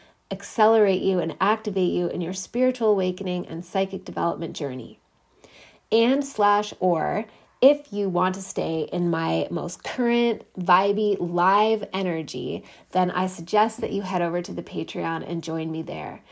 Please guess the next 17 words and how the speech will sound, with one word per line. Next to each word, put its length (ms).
At 160
the 80
lowest 840
tier 380
level, 480
which 180
is 240
only 300
five 260
dollars 340
a 40
month, 340
you 60
get 180
a 60
secret 400
bonus 400